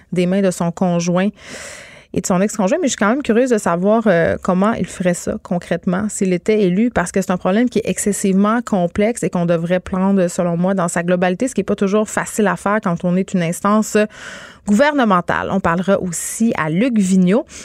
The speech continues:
Luc Vigneault, c'est un homme aux prises avec la schizophrénie. Il y a un article, euh, qui, euh, dimanche dans le Journal de Montréal où il témoignait. Euh, il est schizophrène, donc, euh, père aidant, chargé de cours aux universités Laval et de Montréal. Et il veut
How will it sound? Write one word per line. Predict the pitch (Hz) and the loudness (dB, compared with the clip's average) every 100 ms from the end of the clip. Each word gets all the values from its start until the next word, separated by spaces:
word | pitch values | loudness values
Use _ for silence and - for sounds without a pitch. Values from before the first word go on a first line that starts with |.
| - - | -20 -2
Luc | 240 320 | 0 2
Vigneault, | 220 214 277 | 4 4 4
c'est | - 226 | -2 0
un | 175 175 | 0 2
homme | 220 240 | 2 2
aux | - | 0
prises | 170 247 254 | 0 0 2
avec | 185 185 202 | 0 0 -2
la | 190 | -2
schizophrénie. | - - 233 262 - 214 | -4 -2 0 0 0 2
Il | 254 | 2
y | |
a | 175 | 2
un | |
article, | 180 185 180 - | 0 -2 -6 0
euh, | 185 180 95 - | 0 2 0 -4
qui, | - - | -10 -10
euh, | 57 - - | -10 -10 -6
dimanche | 180 196 202 220 - | -2 0 2 2 0
dans | 175 | 0
le | 170 | 2
Journal | 175 180 | 0 2
de | 190 | 2
Montréal | 170 180 202 | 2 2 2
où | 185 | 0
il | 165 | 0
témoignait. | 202 190 185 165 170 202 - - - - - - | 0 2 2 2 0 -2 -4 -14 -12 -14 -14 -2
Euh, | 165 107 107 - - | 2 4 2 -2 -2
il | 175 | 0
est | 196 | 0
schizophrène, | - 185 170 214 214 196 | 0 0 0 0 2 2
donc, | 190 208 214 | 2 2 2
euh, | 185 123 156 131 110 | 0 2 0 -2 -4
père | - 208 208 | -2 0 2
aidant, | 175 180 208 | 2 2 0
chargé | 220 190 190 | 0 0 0
de | 180 | 2
cours | 233 | 2
aux | 202 | 2
universités | 175 170 165 - - 214 196 | 2 2 0 -4 -2 0 2
Laval | 196 170 190 208 | 0 2 2 2
et | |
de | 185 | 2
Montréal. | 180 170 196 233 | 2 2 2 2
Et | 180 | 0
il | |
veut | 202 330 | 0 -2